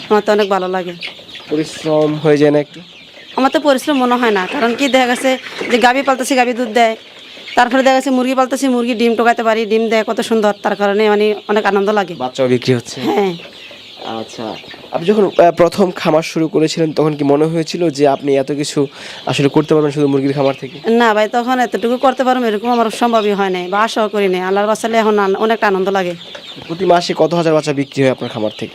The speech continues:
Speaker 1: ছয় সাত হাজার বাচ্চা বিক্রি হয় আর কি।
Speaker 2: আচ্ছা, মানে ছয় থেকে সাত হাজার বাচ্চা বিক্রি হয়?
Speaker 1: জি।
Speaker 2: চাহিদা কোন বাচ্চার বেশি?
Speaker 1: চাহিদা মনে করেন দেড় মাসেরটা, আর এখানে এক মাসেরটা বেশি চাহিদা হয় আর কি।
Speaker 2: আপনি এই যে বাচ্চা ব্রিডিং করতে গিয়ে বা যে বাচ্চাগুলো আপনার, আহ,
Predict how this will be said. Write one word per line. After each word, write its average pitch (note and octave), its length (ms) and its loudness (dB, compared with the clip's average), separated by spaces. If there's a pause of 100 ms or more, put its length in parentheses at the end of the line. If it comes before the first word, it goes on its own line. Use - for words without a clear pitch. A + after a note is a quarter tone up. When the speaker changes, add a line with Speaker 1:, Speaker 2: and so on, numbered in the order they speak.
(120)
Speaker 1:
ছয় B3+ 200 2
সাত C4+ 240 2
হাজার C#4 340 0
বাচ্চা B3 280 -2
বিক্রি A3+ 260 -6
হয় G#3+ 140 2
আর G3+ 80 -2
কি। F#3+ 180 -6 (280)
Speaker 2:
আচ্ছা, - 380 -12 (340)
মানে C3+ 160 4
ছয় C#3+ 260 2
থেকে D#3 260 0
সাত D#3+ 160 2
হাজার D3 160 0
বাচ্চা C3+ 200 -2
বিক্রি B2 240 -8
হয়? G#3 220 -2
Speaker 1:
জি। F#3 220 0 (200)
Speaker 2:
চাহিদা F#3+ 260 2
কোন F#3 220 2
বাচ্চার C#3+ 260 4
বেশি? A2+ 200 -2 (260)
Speaker 1:
চাহিদা C#4+ 500 4
মনে C#4 160 0
করেন C#4 280 -2
দেড় C4 140 0
মাসেরটা, C#4 520 0 (280)
আর G#3 180 2
এখানে G#3+ 200 -2
এক A#3 140 -2
মাসেরটা A3 280 -2
বেশি G3 160 0
চাহিদা F#3+ 300 0
হয় F#3+ 120 2
আর F3 160 -4
কি। F#3+ 80 -8 (840)
Speaker 2:
আপনি F#3 520 2
এই D#3 100 0
যে D#3+ 140 4
বাচ্চা C#3+ 340 -2
ব্রিডিং C#3+ 320 -2
করতে C#3+ 320 -2
গিয়ে C3+ 300 4
বা C3 280 2 (360)
যে C#3 120 0
বাচ্চাগুলো C#3 440 0
আপনার, C3+ 320 0
আহ, - 600 -4